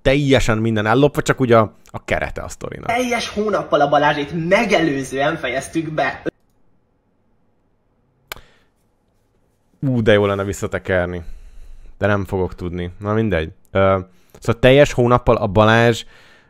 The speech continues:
Speaker 1: bejelentését megelőzően fejez-, mi? Mindegy, szóval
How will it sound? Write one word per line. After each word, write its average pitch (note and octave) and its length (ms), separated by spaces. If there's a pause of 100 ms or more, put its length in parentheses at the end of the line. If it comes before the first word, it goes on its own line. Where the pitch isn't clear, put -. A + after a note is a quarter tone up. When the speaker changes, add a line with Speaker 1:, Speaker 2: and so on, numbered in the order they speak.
(1800)
Speaker 1:
bejelentését - 1700
megelőzően G2+ 560
fejez-, G2+ 360
mi? F3 280 (1040)
Mindegy, G3 240
szóval D#3+ 180